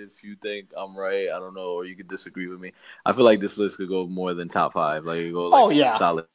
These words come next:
Speaker 1: top ten.
Speaker 2: I definitely agree. I think we,
Speaker 1: Like
Speaker 2: we probably need to revisit this one day as well, too, and say, "You know what? Maybe we could throw in some honorable mentions. Maybe we can probably even do a different list of, uh, people,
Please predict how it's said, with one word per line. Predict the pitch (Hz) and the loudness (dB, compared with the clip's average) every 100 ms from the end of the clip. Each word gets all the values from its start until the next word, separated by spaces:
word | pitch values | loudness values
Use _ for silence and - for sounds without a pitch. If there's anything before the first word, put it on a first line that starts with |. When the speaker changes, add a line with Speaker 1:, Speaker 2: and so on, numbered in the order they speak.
| _ - | _ -4
Speaker 1:
top | 87 78 | 0 0
ten. | - 85 76 78 _ - | -2 -8 -8 -16 _ 2
Speaker 2:
I | 214 | 6
definitely | 208 196 202 160 | 6 4 2 -4
agree. | 151 | -2
I | 147 | -4
think | 147 151 | -4 -6
we, | 226 | -4
Speaker 1:
Like | - 175 | -4 -4
Speaker 2:
we | 180 | 2
probably | 185 170 170 | 4 4 2
need | 160 | -4
to | 147 | -4
revisit | 151 147 151 147 | -4 -2 -2 -4
this | 143 147 151 | -4 -4 -2
one | 147 | -4
day | 143 143 | -2 -2
as | 143 143 | -2 0
well, | 139 | 0
too, | 135 147 | 0 -4
and | 143 | -4
say, | 139 143 | -2 0
"You | 143 | 2
know | 147 | 2
what? | 151 151 151 - - - | 6 8 6 0 -14 -14
Maybe | 139 160 156 | 2 4 6
we | 156 147 | 6 4
could | 147 | 4
throw | 151 143 | 6 8
in | 143 | 6
some | 143 135 135 | 2 0 2
honorable | 135 135 135 135 | 2 0 -4 -4
mentions. | 147 143 147 139 127 | -4 -4 -6 -6 -6
Maybe | 139 139 | -2 0
we | 139 139 | 0 0
can | 139 135 | -4 0
probably | 147 135 143 | 6 6 6
even | 139 139 139 | 2 0 -2
do | 143 | -2
a | |
different | 139 160 156 135 | 0 0 0 -4
list | 120 - - - - - _ | -4 -4 -6 -12 -18 -20 _
of, | 143 143 135 135 - | 8 8 8 4 2
uh, | 135 131 | 4 4
people, | 127 151 147 135 | 2 -6 -4 -4